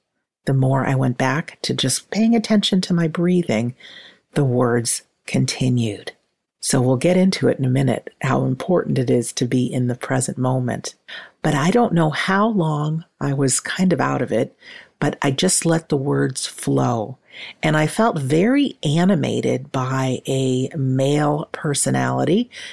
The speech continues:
felt older to me. And what was very interesting is as this person was telling a story through me, I very much felt my body turning and moving,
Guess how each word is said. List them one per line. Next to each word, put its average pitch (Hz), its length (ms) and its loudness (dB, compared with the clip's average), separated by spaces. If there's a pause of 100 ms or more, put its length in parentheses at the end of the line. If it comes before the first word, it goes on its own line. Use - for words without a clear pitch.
(240)
felt 165 340 0
older 160 480 4
to 151 180 -4
me. 165 420 0 (460)
And 170 140 2
what 185 140 4
was 175 140 0
very 240 360 2
interesting 214 480 0
is 143 220 -2
as 226 500 0 (280)
this 175 460 2 (120)
person 214 500 0
was 151 180 0
telling 165 320 0
a 143 60 -2
story 165 500 0
through 214 480 0
me, 135 380 -2 (420)
I 156 120 0
very 254 440 4
much 175 400 2
felt 160 320 -2
my 139 200 0
body 147 640 0
turning 185 840 0
and 135 280 0
moving, 220 580 2